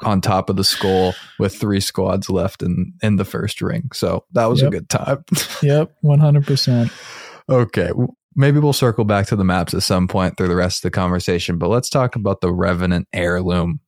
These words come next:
Speaker 1: that dropped with the collection event. I know you had kind of a fun story 'cause I brought up right before the pod that I
Speaker 2: Yep.
Speaker 1: hadn't actually seen it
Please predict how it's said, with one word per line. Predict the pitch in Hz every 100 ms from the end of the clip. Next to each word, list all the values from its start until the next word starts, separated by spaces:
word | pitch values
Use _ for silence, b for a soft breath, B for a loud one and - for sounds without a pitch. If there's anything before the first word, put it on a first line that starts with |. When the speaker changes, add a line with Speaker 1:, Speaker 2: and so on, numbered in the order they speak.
| _
Speaker 1:
that | 95 95
dropped | - 90 87 -
with | -
the | 95
collection | - 98 95 - 98
event. | 85 92 90 85
I | 95
know | 98
you | 95 92 92
had | 90 90
kind | 92 90
of | 90
a |
fun | 90 - 92
story | 90 92 90 87
'cause | 92 85
I | 92
brought | 92 90 90
up | 90 90
right | 85
before | 85 95
the | 90
pod | - 90 87
that | 90
I | 90 98
Speaker 2:
Yep. | 110
Speaker 1:
hadn't | 104 98 98
actually | 95 95 95 - 90 90
seen | - - 120 117 107
it | 90